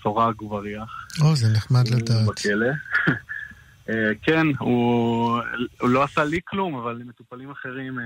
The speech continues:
Speaker 1: הוגש כתב אישום נגדו על פגיעה
Speaker 2: הוא לא
Speaker 1: פיזית.
Speaker 2: עשה לך כלום? היית שלוש שנים בטיפולים אצלו.
Speaker 1: לא עשה לי פיזית כלום. אה,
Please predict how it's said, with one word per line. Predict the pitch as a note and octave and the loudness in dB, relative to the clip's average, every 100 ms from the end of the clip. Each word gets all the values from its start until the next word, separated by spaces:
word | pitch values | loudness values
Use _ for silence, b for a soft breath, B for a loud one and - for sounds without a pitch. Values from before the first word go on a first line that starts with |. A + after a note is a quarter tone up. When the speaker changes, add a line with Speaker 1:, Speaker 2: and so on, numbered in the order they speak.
| A#2 | -8
Speaker 1:
הוגש | A#2+ D3 | -2 0
כתב | - D3+ C#3+ | 0 -2 0
אישום | C#3+ D3+ D3+ | 0 0 0
נגדו | C#3 B2 A2 | 0 -2 -2
על | G#2+ | -2
פגיעה | A2 A2+ | -2 4
Speaker 2:
הוא | A#2 | 4
לא | A#2 | 4
Speaker 1:
פיזית. | B2+ | 4
Speaker 2:
עשה | C#3 | 4
לך | C3+ - A2 | 2 2 0
כלום? | - B2+ D3 | 4 4 6
היית | A#2 A2+ | 4 2
שלוש | C3 B2 B2 - | 0 2 2 2
שנים | C3 B2+ B2+ | 4 4 4
בטיפולים | A2 - - A#2+ B2+ B2 | 2 -4 0 2 4 4
אצלו. | A2 - A2 | 2 -2 0
Speaker 1:
לא | A#2+ A#2+ | 2 2
עשה | - | 2
לי | C3 B2 - | 2 2 0
פיזית | C3 A#2+ - | 0 -4 -10
כלום. | - G#2+ G#2 - _ _ - | -10 -8 -10 -16 _ _ -20
אה, | G#2 | -20